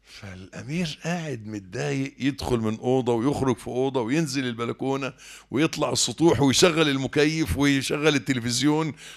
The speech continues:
ويشغل التليفون ويسمع الأغاني ويعمل، وبرضه مكتئب،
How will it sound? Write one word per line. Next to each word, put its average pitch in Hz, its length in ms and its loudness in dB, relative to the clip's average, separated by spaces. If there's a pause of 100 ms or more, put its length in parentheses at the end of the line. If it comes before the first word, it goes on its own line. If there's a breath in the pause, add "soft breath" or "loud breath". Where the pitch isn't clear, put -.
ويشغل 160 480 2
التليفون 139 640 -2
ويسمع 156 540 2
الأغاني 151 580 0
ويعمل، 190 360 4 (420 loud breath)
وبرضه 175 720 8 (680)
مكتئب، 156 800 4